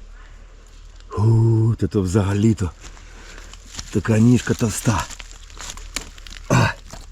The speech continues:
а, та ви що? Це просто... А Іріша каже, що в неї білий, ну... Друзі, емоції просто зашкалюють.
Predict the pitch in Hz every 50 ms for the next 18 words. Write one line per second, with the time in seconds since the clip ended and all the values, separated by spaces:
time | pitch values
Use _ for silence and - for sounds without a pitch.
0 | - - - - - - - - - - - - - - - - - - - -
1 | - 160 - - - - - - - - - - - - - - - - - -
2 | - - 185 190 202 180 160 151 160 160 139 - - - - - 143 123 110 85
3 | 69 65 - - - - - - - - - - - - - - - - - -
4 | - - - 135 117 - - - 131 135 135 135 123 117 107 95 - - 110 85
5 | 69 - - - - - - - - - - - - - - - - - - -
6 | - - - - - - - - - 123 120 120 131 175 175 117 - 143 107 139
7 | 135 123 110 113 107 - 131 117 120 151 160 156 147 143 117 113 139 185 175 175
8 | 170 151 143 131 127 135 139 139 135 127 107 87 - - - - - - - -
9 | - - - - - - - - - - - - - - - - - 151 156 156
10 | 147 127 143 147 143 143 151 160 170 175 175 - - 139 120 - - - 127 139
11 | 139 147 143 131 - - 123 98 107 107 - - - 107 92 78 67 69